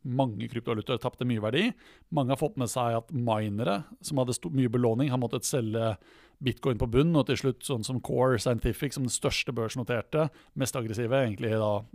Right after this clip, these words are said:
går konkurs. Eh, men du har også hatt G B T C, denne Bitcoin-trackeren som har spilt en helt essensiell rolle, eh, og særlig for de problemene som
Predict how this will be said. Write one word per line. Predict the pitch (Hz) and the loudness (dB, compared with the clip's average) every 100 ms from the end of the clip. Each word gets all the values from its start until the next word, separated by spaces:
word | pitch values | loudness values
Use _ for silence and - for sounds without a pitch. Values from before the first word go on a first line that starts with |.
| 131 | -4
går | 107 104 | -4 -2
konkurs. | 180 254 - - - - - - - - - - - - | -2 -2 -4 -14 -20 -20 -20 -20 -20 -20 -20 -20 -16 2
Eh, | 139 147 151 156 160 160 220 214 247 _ _ _ _ _ - | 6 8 8 6 4 0 -8 -18 -20 _ _ _ _ _ -4
men | 170 117 151 220 151 | 0 4 4 4 6
du | |
har | 147 | 6
også | 135 151 | 8 4
hatt | - | 2
G | 123 123 127 | 0 4 6
B | 131 | 4
T | - 156 | 2 2
C, | 156 170 - | 2 0 0
denne | 143 135 | 0 0
Bitcoin-trackeren | 120 123 - 143 127 143 - 175 | 0 -4 -2 -2 -2 -2 -2 -2
som | 135 | -2
har | 151 | -4
spilt | - 120 147 | -2 -2 0
en | 127 | -2
helt | 113 107 113 | 0 -2 -4
essensiell | 117 110 131 110 | -4 -2 0 0
rolle, | 123 131 107 117 123 - 208 | 2 2 2 2 0 -2 -6
eh, | 131 | -4
og | - | -4
særlig | - 147 107 107 | -2 0 -2 -2
for | 139 | -4
de | 113 | -4
problemene | 135 117 101 104 | -4 -4 -2 -4
som | 107 | -6